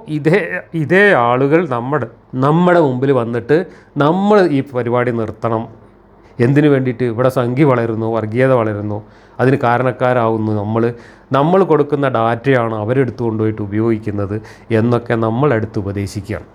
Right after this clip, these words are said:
എനിക്ക് പറയാനുള്ളത്, വീണ്ടും പറയാനുള്ളത്, ആവർത്തിച്ച് പറയാനുള്ളത് ഇതാണ്. നിങ്ങൾ ആദ്യം മതം പ്രചരിപ്പിക്കുന്ന ഏർപ്പാട് നിർത്തൂ. ഉച്ചഭാഷണിയിൽ വെച്ചുകൊണ്ട് തെരുവുകളിൽ മതപ്രഭാഷണം നിർത്തൂ. സോഷ്യൽ മീഡിയയിലൂടെയുള്ള മതപ്രചരണം അവസാനിപ്പിക്കൂ.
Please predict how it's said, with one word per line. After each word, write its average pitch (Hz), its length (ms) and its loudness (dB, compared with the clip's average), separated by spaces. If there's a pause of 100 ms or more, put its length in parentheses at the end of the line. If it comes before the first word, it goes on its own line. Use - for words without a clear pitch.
(200)
എനിക്ക് 170 280 0
പറയാനുള്ളത്, 139 500 2 (180)
വീണ്ടും 165 440 4
പറയാനുള്ളത്, 127 500 0
ആവർത്തിച്ച് 147 760 2
പറയാനുള്ളത് 120 580 0
ഇതാണ്. 113 300 0 (400)
നിങ്ങൾ 127 200 2 (120)
ആദ്യം 110 280 0 (340)
മതം 110 360 0
പ്രചരിപ്പിക്കുന്ന 104 680 -4
ഏർപ്പാട് 117 340 -2
നിർത്തൂ. 139 260 0 (420)
ഉച്ചഭാഷണിയിൽ 139 720 2
വെച്ചുകൊണ്ട് 135 400 0 (120)
തെരുവുകളിൽ 131 460 2 (120)
മതപ്രഭാഷണം 131 800 0
നിർത്തൂ. 139 260 2 (440)
സോഷ്യൽ 131 400 2
മീഡിയയിലൂടെയുള്ള 135 720 2
മതപ്രചരണം 131 720 0
അവസാനിപ്പിക്കൂ. 131 640 0